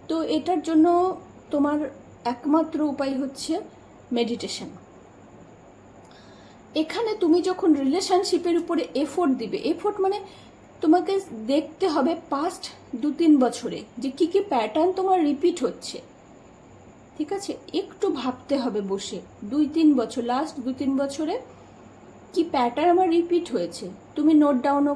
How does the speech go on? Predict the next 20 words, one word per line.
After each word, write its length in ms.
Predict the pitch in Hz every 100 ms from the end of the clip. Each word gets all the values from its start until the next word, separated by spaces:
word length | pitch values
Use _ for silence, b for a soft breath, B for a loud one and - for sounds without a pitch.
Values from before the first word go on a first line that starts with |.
| 277
করে 140 | 247 262
নিতে 160 | 254 240 233
পারো। 160 | 226 311 B B B B B - - - - - - - 277
তাহলে 320 | 285 320 359 381
তোমার 200 | 349 359 359
কি 80 | 349
হবে, 160 | 320 370 427
একটা 180 | - 381 269
হ্যাপি 320 | 254 247 - 330 320
চেঞ্জেস 360 | 277 277 302 294
হবে। 160 | 254 156 196
মানে 160 | 254 302 339
কি, 100 | 359 508 - - - -
এখানে 220 | 302 349 349 294
রেইনবো 340 | 262 262 247 269 240 156
আছে, 200 | - - 180
দেখো 240 | - - 403 - - - - - - - -
আমি 120 | 220 220
একটু 160 | - - 214
জুম 140 | 220